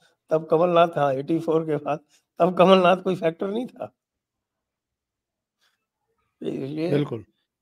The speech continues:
Speaker 1: ये बात जो है वे खाली बीजेपी में आने से हो जाएगा, कांग्रेस के साथ था तब कोई फैक्टर नहीं था। ये तो that is
Speaker 2: <clears throat>
Speaker 1: actually कोई, मुझे तो रेलेवेंस नहीं लगता इसका। अ, सर, बंगाल का क्या लॉन्ग टर्म सॉल्यूशन है?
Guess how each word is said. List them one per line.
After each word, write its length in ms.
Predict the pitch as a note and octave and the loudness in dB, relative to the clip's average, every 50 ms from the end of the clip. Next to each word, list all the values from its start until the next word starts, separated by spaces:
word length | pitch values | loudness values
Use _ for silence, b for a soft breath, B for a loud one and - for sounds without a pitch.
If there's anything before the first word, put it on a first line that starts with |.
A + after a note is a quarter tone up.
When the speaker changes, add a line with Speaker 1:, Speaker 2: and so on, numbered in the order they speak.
| _ _ _ _ _ _ - | _ _ _ _ _ _ -12
Speaker 1:
ये 160 | C3+ C3 C3 | -8 -8 -6
बात 240 | C3 C3 B2+ C3+ C#3+ | -4 -2 -2 -2 -2
जो 180 | D3 D3+ D3 C3 | -2 -2 -2 0
है 280 | A2 A2 C3 C#3+ D3 | 0 0 0 -2 -2
वे 300 | C#3+ D3 C#3+ D3 - - - | -4 -6 -8 -10 -12 -14 -12
खाली 260 | - A#2 A#2+ C#3+ D3+ | -10 -8 -8 -6 -8
बीजेपी 440 | C3+ B2+ B2 B2+ C3 C3+ C3+ D#3+ D3 | -8 -8 -6 -6 -6 -6 -6 -6 -4
में 120 | D3 C#3+ | -2 -2
आने 200 | C#3 C3+ C#3 C#3+ | -2 -2 -2 -4
से 140 | C#3+ C#3+ - | -6 -6 -4
हो 100 | B2 A2+ | -4 -2
जाएगा, 320 | A#2 B2+ C#3 D3+ D#3 D#3+ D#3 | 0 0 0 0 0 -2 -2
कांग्रेस 400 | D#3 - C3+ C3 C3+ C#3 B2+ - | -2 -4 -4 -4 -4 -6 -6 -8
के 100 | - C#3 | -10 -8
साथ 180 | C#3 C#3 C3 | -6 -6 -6
था 160 | C3+ - C#3 | -6 -6 -8
तब 200 | C#3 - C3+ C3 - | -8 -6 -8 -10 -8
कोई 120 | - C#3+ C3+ | -8 -8 -8
फैक्टर 340 | C#3 C3 B2+ _ - C#3 | -8 -10 -10 _ -10 -10
नहीं 180 | C3 C3 C3+ C3+ | -8 -6 -8 -8
था। 200 | C3+ A#2+ G#2+ - _ _ _ _ _ _ _ _ | -8 -8 -10 -10 _ _ _ _ _ _ _ _
ये 60 | C3 | -20
तो 160 | - _ - | -20 _ -20
that 220 | - - C3 B2+ - | -16 -10 -8 -8 -6
is 140 | - E3+ C4 | -6 -6 -6
Speaker 2:
<clears throat> 1300 | F4 - - - C3+ A2 - - _ _ _ _ _ _ _ _ _ _ _ _ _ _ _ - G#2 G2+ | -4 -4 -4 -4 -4 -6 -8 -14 _ _ _ _ _ _ _ _ _ _ _ _ _ _ _ -12 -12 -10
Speaker 1:
actually 460 | - - C3+ B2 B2+ A#2+ A2+ A2+ - | -10 -10 -8 -6 -4 -4 -4 -4 -6
कोई, 480 | A2+ A2+ A2+ A2 G#2+ G#2 F#2+ F#2 F#2+ - _ _ _ _ - - - - - - - - - - - | -6 -6 -4 -4 -6 -6 -8 -10 -12 -14 _ _ _ _ -20 -20 -20 -20 -20 -20 -20 -20 -20 -18 -14
मुझे 240 | - A2+ B2 B2+ C3 | -10 -8 -6 -4 -4
तो 120 | A#2+ B2+ B2 | -4 -2 -2
रेलेवेंस 440 | A#2 G#2+ G#2+ G#2 G#2 G#2+ G#2 - - | -2 -2 -2 -4 -4 -6 -8 -8 -10
नहीं 100 | A2 G#2+ | -10 -8
लगता 280 | G2+ G2+ - _ - G2+ | -8 -10 -10 _ -12 -12
इसका। 240 | F#2+ - - - B2+ - _ _ _ _ _ _ _ _ _ _ _ _ _ _ _ _ _ _ _ _ _ _ _ _ _ _ _ _ - - - | -12 -14 -16 -20 -20 -20 _ _ _ _ _ _ _ _ _ _ _ _ _ _ _ _ _ _ _ _ _ _ _ _ _ _ _ _ -12 -6 -2
अ, 200 | B2+ C3+ C#3 C3 | 0 0 0 0
सर, 220 | A#2+ D#3+ D#3+ E3 | 2 2 0 2
बंगाल 500 | D#3+ D3 C#3+ D3+ D3+ D#3 D3+ E3 F3+ F3 | 0 0 -2 0 4 6 8 8 8 6
का 120 | F3 F3 | 4 2
क्या 200 | E3+ E3+ E3+ E3 | 2 4 4 4
लॉन्ग 320 | E3 D#3+ D#3 D#3 E3 D#3+ E3 | 6 6 4 2 2 0 -2
टर्म 160 | E3 D#3 D3 | -4 -4 -4
सॉल्यूशन 400 | C#3+ D#3 D#3 D3+ D3 - E3+ D#3 | -6 -6 -6 -6 -4 -4 -2 -2
है? 260 | C#3+ D#3 E3 D#3+ D#3+ | -2 -2 -2 -6 -10